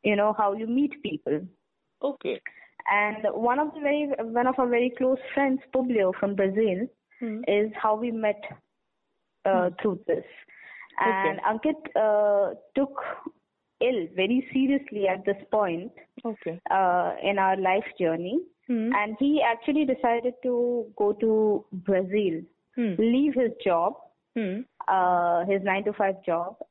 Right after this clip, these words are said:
Speaker 1: and
Speaker 2: Hmm.
Speaker 1: go and travel to Brazil
Speaker 2: Okay.
Speaker 1: for three months, which he
Speaker 2: Hmm.
Speaker 1: did eventually.
Speaker 2: Okay. Okay.
Speaker 1: And luckily, uh, because his, uh, you know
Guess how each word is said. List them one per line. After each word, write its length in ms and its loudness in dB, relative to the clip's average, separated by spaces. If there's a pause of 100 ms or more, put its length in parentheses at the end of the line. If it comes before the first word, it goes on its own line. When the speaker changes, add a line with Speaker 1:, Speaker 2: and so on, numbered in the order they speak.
Speaker 1:
and 500 0
Speaker 2:
Hmm. 80 0
Speaker 1:
go 480 2
and 320 -2 (120)
travel 480 -2
to 60 -4
Brazil 600 -2 (320)
Speaker 2:
Okay. 340 -4
Speaker 1:
for 600 2 (180)
three 140 2
months, 320 -4 (160)
which 200 0
he 100 0
Speaker 2:
Hmm. 60 4
Speaker 1:
did 220 0 (360)
eventually. 680 2 (260)
Speaker 2:
Okay. 240 -4
Okay. 0 -
Speaker 1:
And 340 -2
luckily, 800 2
uh, 380 4
because 420 2
his, 220 2 (120)
uh, 600 2 (100)
you 160 0
know 240 -4